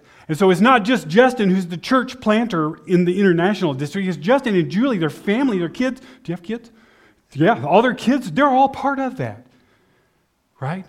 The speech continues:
And the international part of a city can be pretty cool. They have great food. It smells different in certain places. Like you smell, by, walk by the restaurants, it's awesome.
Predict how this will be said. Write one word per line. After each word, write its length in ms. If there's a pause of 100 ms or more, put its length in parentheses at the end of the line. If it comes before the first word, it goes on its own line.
(800)
And 120
the 80
international 600
part 200
of 80
a 60
city 300
can 180
be 160
pretty 380
cool. 360
They 120
have 140
great 360
food. 500
It 140
smells 480
different 340
in 60
certain 240
places. 220
Like 160
you 120
smell, 280
by, 180
walk 220
by 80
the 80
restaurants, 380
it's 140
awesome. 540